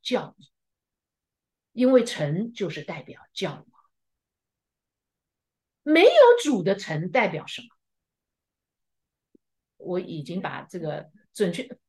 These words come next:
标准答案给公布了哈。啊，那其实很容易理解，没有主嘛，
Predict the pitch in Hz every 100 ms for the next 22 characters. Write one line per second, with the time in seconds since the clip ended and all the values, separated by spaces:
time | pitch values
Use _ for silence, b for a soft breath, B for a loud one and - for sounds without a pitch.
0 | _ 285 349 370 202 214 233 240 226 202
1 | 247 254 254 202 156 170 151 - _ -
2 | 339 381 415 - 381 453 381 226 247 440
3 | 233 208 220 180 202 247 554 480 480 -
4 | 233 143 135 156